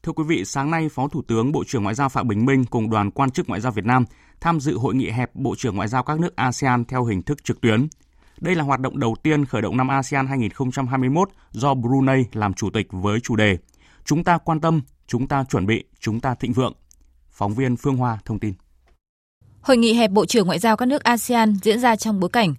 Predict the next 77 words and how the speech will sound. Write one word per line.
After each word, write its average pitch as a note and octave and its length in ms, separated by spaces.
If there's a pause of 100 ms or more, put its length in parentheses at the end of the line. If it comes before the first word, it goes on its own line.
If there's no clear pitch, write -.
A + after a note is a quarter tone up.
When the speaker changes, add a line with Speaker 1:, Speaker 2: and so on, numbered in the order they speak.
(200)
Speaker 2:
thế B3 100
giới A3 240
và B3+ 120
khu C#4+ 160
vực A#3 240
đang F3+ 180
tiếp C4 140
tục G#3+ 180
phải F3+ 180
đối E3 160
diện F#3 300
với F3 180
các C#4 160
thách C#4+ 140
thức D#4+ 160
nghiêm B3+ 140
trọng - 260
do G#3 160
đại D#3 140
dịch E3 180
covid F#3 280
mười G3+ 120
chín F3 260
gây G#3 180
ra, F#3+ 280 (320)
cùng A#3+ 160
tình G#3 140
hình F#3+ 200
suy C4 160
thoái G#3 180
kinh A#3+ 180
tế G3 320
tại - 120
nhiều D#3+ 140
nước. A3+ 260 (680)
Tại A3 120
hội G#3+ 120
nghị, G3+ 240
các C#4 120
bộ B3 140
trưởng F3 260
trao B3 200
đổi G3+ 200
nhiều F3 220
nội E3+ 140
dung G#3 160
quan G#3+ 140
trọng A3+ 260
như G3 180
triển F#3 260
khai G3 200
kết - 180
quả G#3 100
hội E3+ 160
nghị F3 140
cấp - 200
cao B3 160
asean A#3 420
lần E3 140
thứ F3 140
ba G#3 140
mươi G3 140
bảy, F#3+ 240 (360)
các - 100
ưu C4+ 120
tiên B3+ 240
của G3+ 100
asean A3+ 480
trong G#3+ 200
năm G#3 120
hai G3+ 120
nghìn F3 160
không F#3+ 220
trăm G#3+ 220
hai G3 140
mươi F#3+ 140
mốt, B3 220